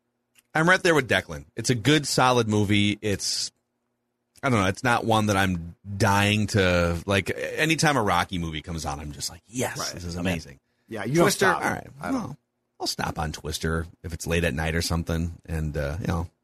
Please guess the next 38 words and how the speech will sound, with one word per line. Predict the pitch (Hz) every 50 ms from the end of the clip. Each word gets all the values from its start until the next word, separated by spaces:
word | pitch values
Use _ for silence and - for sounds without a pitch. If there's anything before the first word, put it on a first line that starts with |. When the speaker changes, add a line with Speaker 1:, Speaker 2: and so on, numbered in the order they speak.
| _ _ _ _
Speaker 1:
there's | - 101 92 85
no | 101 95 90
commercial | - 95 82 80 80 80 - 80
break. | 78 80 78 80 82 - - _ _ _ _ _ -
So | - 123 135
it, | 160 -
it's | - 175 -
a, | 208 - -
it's | 190 - 151
a |
good, | 131 120 156 190 190 -
solid | - 156 143 143 139 143 127 117
movie. | 120 117 113 104 113 110 107 107 101 - _ _ _ _ _ _ _ _ _ _ _ _ _ _ -
It's, | - 95 - - -
uh, | 110 104 101 101 98 98
some | - 120 131
interesting | 151 - - 143 - - 135 117
actors | - 104 107 110 - 120 113 101 101
and | 98
actresses | 90 90 87 - 95 87 - 90 87 85 76
in | 76 - 90 87
here. | 85 82 82
So | - - 95
it's | - -
a | 90
seven | - - 127 127 127 123
for | 117 - 107
me, | 107 101
which | 92 92 90 -
makes | 101 98 92 -
it | 95 85
a | 80 76
six | - - - - 160 - - - - - _
point | - - - 127 131 135 135 120 - _
seven | - - - - 120 113 107 87 90 82 80 82 - -
score | - - - 110 113 104
between | 87 90 - - 131 131 123
us, | 120 117 110 - -